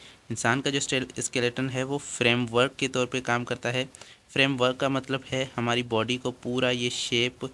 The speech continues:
provide करता है, एक frame provide करता है हमारी body को। अगर आप अपनी body से जो है skeleton निकाल दें तो आपकी body जो है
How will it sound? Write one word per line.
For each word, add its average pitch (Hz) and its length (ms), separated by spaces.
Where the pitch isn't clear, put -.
provide 113 320
करता 127 300
है, 131 220
एक 127 160
frame 120 420
provide 123 340
करता 120 280
है 127 140
हमारी 120 260
body 117 300
को। 123 200
अगर 135 300
आप 113 240
अपनी 127 280
body 117 320
से 135 140
जो 131 140
है 127 180
skeleton 127 540
निकाल 127 380
दें 123 160
तो 131 80
आपकी 117 320
body 113 380
जो 131 160
है 117 220